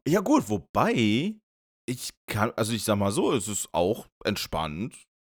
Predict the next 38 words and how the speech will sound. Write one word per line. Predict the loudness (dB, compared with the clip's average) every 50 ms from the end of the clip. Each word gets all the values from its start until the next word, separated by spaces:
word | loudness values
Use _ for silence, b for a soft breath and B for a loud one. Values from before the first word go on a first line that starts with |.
| _ -14 -10
ja, | -8 -6 -6 -6 -8 -6
ähm, | -6 -4 -4 -4 -4 -4 -4 -4 -6 -8 -10 -12 _ _ _ _ _ _ _ _ _ -12
also | -8 -6 -4 -4 -6 -6 -10 _ _ _ _ _ _ _ _ -6
man | -4 0
muss | 2 2 2 2
sich | 0 -2 0 4
reingrooven, | 4 4 4 2 0 0 -2 -2 -2 -4 -6 -6 -8 _ _ _ -10 -6
ja, | -4 -2
man | 0 0 0
muss | 0 0 -2
ein | -4
Flair | -2 -2 0
dafür | 0 0 -2 -2 -4 -2 0
haben, | 0 0 0 0 -2
auf | -2 0
jeden | -2 -2 -2 -4
Fall, | -4 -4 -2 0 0 0 0 -2
aber, | -2 0 2 2 2 2 2 2 2 2 2 2 0 -2 b b b b _ _ _ _ _ _ _ _
also, | -4 -2 0 2 4 4 4 2 0 -2 -10 _ _ _ _ _ _ _ _ -16 -10
es | -8 -6 -2
gibt | -2 0 2
in | 2 4 4
Wipperfürth | 6 6 6 4 4 0 0
gibt | 0 -2 0
es | -2 0 2
so | 2 2
'n, | 2 2 0
so | 0 0 0
'n, | 0 0 -2
so | -2 -4
'n | -4 -4 -4 -8 -10 -12 -14
F-, | -14 -14 -14 -16 -16 -18 -16 -12 -6
Jazz-Abend, | 0 2 4 4 4 4 4 2 0 2 4 6 6 4 4 0 -6 -6
so | -6 -6
'ne | -6 -6 -4
Jazz-Night | -2 0 0 0 0 0 0 0 2 2 2 0 -2 -6 -8
und, | -4 -2 0 0 0 -2 -2 -4 -4 -2
ähm, | 0 0 0 0 -4 -8